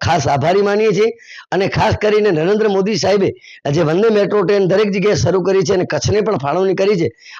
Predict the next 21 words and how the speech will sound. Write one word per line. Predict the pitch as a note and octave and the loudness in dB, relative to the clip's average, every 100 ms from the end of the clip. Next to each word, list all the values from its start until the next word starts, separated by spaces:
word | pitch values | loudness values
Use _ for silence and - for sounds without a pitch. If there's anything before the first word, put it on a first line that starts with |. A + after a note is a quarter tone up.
| - | -6
અને | E3+ | -2
વાત | E3 F#3 - | 0 -2 -2
કરું | A3 F#3+ - _ _ - | -2 -2 -4 _ _ -4
તો | F#3+ | -2
જે | D3+ G#3 | 2 2
દિવસે | C4 A3+ F#3+ G3+ | 2 0 0 0
અહીંથી | G#3 F#3 F#3 G3+ | 2 2 0 0
ઉપડવાની | F3+ D3+ A#3 A#3+ G#3 F3+ | 0 0 0 2 2 0
છે, | A2+ F#2 - _ _ _ _ F3 | 0 -4 -8 _ _ _ _ -4
એ | |
ખાસ | G3+ - F#3 - | -4 -2 0 -2
ખુશીની | - G3 - A3+ A3+ | -4 -4 -2 0 2
લહેર | F3+ E3 G3 | 2 0 0
માટે | E3+ D3 D#3+ - _ _ - _ | -2 -2 -4 -4 _ _ -20 _
પહેલા | F3+ A3+ A#3 | 0 2 2
દિવસે | F#3+ F3 F3 F#3+ | 2 0 -2 -2
દરેક | E3+ G#3+ A#3 - - - _ - - | 0 0 0 -4 -14 -16 _ -10 -4
જે | C4 | -2
પણ | C#4 | 0
મુસાફર | A#3+ A3+ G3+ D#3+ D3+ | 0 0 0 -2 -2
હોય, | A#2 | -4